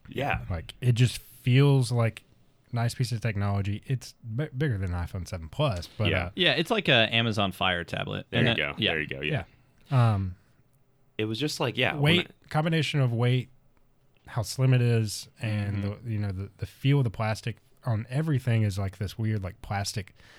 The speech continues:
Speaker 2: uh, faux leather. It's, it feels really, really
Speaker 1: Let's
Speaker 2: nice.
Speaker 1: give, let's give Matt back his, his
Speaker 2: Uh,
Speaker 1: Switch here. You can, you can, you can handle that. Uh, but yeah, like, the, I was expecting the Joy-Cons to be kind of light,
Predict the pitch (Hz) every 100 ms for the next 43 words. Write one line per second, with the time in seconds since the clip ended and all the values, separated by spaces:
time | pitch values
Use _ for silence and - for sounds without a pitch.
0 | - - - - _ - 98 90 82 -
1 | 117 104 98 87 78 135 117 101 - -
2 | 95 - 123 104 98 95 101 104 92 90
3 | 87 85 - - 123 82 76 76 - -
4 | - 71 67 - 92 - - - 73 71
5 | - - - - - 87 - 82 80 120
6 | - 73 76 50 - - - - - 104
7 | 101 113 143 127 87 82 85 78 73 73
8 | - 82 85 85 - 139 147 90 82 92
9 | - 98 95 92 - 87 78 80 78 78
10 | 85 80 71 - 73 85 110 -